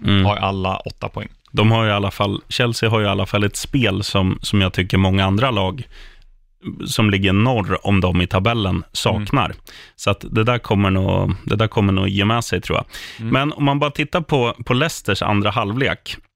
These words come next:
Speaker 1: ehm, det här med liksom att, att köra på, ehm,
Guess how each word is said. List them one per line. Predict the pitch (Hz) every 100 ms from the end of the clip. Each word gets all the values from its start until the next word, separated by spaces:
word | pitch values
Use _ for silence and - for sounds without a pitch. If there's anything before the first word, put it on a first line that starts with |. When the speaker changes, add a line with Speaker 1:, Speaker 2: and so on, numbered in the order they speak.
| - -
Speaker 1:
ehm, | 98 95 95 92 - - _ -
det | 104
här | 98 98
med | 98 92 90 - - - - - _ _ _ _ -
liksom | 120 110 110
att, | 104 90 - - _ -
att | 117
köra | - 120 110
på, | - 185 95 131 - - _ _ _ _
ehm, | 107 101 98 95 92